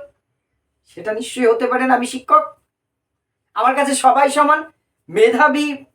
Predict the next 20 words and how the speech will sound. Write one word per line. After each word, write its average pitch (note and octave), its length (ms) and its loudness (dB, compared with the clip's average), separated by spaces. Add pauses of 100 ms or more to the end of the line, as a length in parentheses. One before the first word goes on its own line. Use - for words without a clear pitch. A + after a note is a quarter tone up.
(240)
মেধা A#3 300 4
কম C4+ 280 2
বেশি C#4 380 0 (320)
বা F#3 340 0 (180)
যাই A#3+ 260 2
হোক C4+ 180 2
না C4+ 100 2
কেন, C4+ 120 0
আমার B3 240 2
কাছে C4+ 220 -2
কোনো B3 240 -2
শিক্ষার্থীকেই C#4+ 840 -2
আমি, C4 260 0 (280)
আহ, E3 760 0
খারাপ B3+ 320 2
দৃষ্টিতে C4 380 -4
দেখতে C4+ 280 0
পারি C#4+ 240 2
না। D#4+ 240 2 (960)
স্বাভাবিকভাবেই C4+ 1000 0